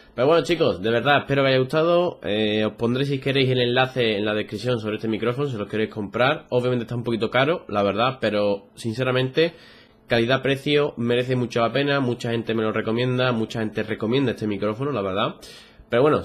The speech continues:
obviamente si estás empezando en YouTube, no te lo recomiendo, para nada, sinceramente, no te recomiendo que si estás empezando en YouTube, si llevas un año o, o acabas de empezar, no te recomiendo que, que te compres este micrófono, te lo digo desde ya. Pero bueno,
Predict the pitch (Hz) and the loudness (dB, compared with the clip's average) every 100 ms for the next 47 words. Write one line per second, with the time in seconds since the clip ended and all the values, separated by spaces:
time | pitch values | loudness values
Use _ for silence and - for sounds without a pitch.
0 | - 123 123 127 131 113 113 120 117 120 | -2 -4 -2 -2 -2 -4 -2 -2 -2 -2
1 | 120 123 131 143 - 110 107 104 117 123 | -2 -2 -2 -4 -2 -2 -2 -2 -2 0
2 | 147 - - 101 110 110 110 104 123 151 | 0 -2 -4 -2 0 0 0 0 0 0
3 | 90 - - 107 107 123 87 - 98 110 | -2 -4 -6 -4 -2 -2 -4 -8 -8 -4
4 | 107 107 90 95 104 101 104 104 107 110 | -4 -4 -4 -4 -2 -2 -2 -2 -2 -2
5 | 98 101 101 104 104 107 104 104 98 123 | -4 -6 -6 -4 -4 -4 -4 -4 -2 0
6 | 170 - - - - 113 120 117 120 123 | 0 -4 -16 -14 -4 -2 0 0 -2 -2
7 | 113 104 95 - 101 98 95 92 92 - | -2 -2 -4 -4 -2 0 0 -2 -4 -4
8 | - 104 101 117 120 110 98 117 143 - | -4 -2 0 0 0 -2 -4 -4 -4 -6
9 | - - _ _ 104 104 120 127 117 110 | -20 -20 _ _ -6 -2 0 0 0 0
10 | 110 123 123 104 98 98 107 107 110 98 | 0 0 -2 -4 -4 -2 -2 -2 -2 -2
11 | 107 127 156 90 85 - - 95 92 98 | -2 0 -2 -4 -10 -12 -4 -2 0 0
12 | 110 101 123 151 - - 104 113 107 | 0 0 0 -2 -4 -8 -4 0 0